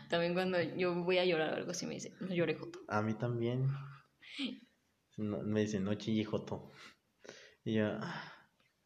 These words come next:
Speaker 2: cámara culera". Me pide... Mi hermana y yo siempre cuando nos peleamos nos decimos esto, "Me pides algo".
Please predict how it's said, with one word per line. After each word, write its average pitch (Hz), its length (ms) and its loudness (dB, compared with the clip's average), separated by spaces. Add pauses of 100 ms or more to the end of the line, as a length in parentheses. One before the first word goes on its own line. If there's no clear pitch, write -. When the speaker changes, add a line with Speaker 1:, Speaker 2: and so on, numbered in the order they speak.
(680)
Speaker 2:
cámara 104 440 -2
culera". 92 440 -8 (680)
Me 95 100 -4
pide... 120 440 -2
Mi 131 160 10
hermana 160 280 12
y 220 60 8
yo 185 80 12
siempre 185 240 8
cuando 151 220 8
nos 127 120 8
peleamos 131 400 6
nos 123 160 8
decimos 120 360 4
esto, 110 380 0 (420)
"Me 110 140 4
pides 151 360 6
algo". 110 460 6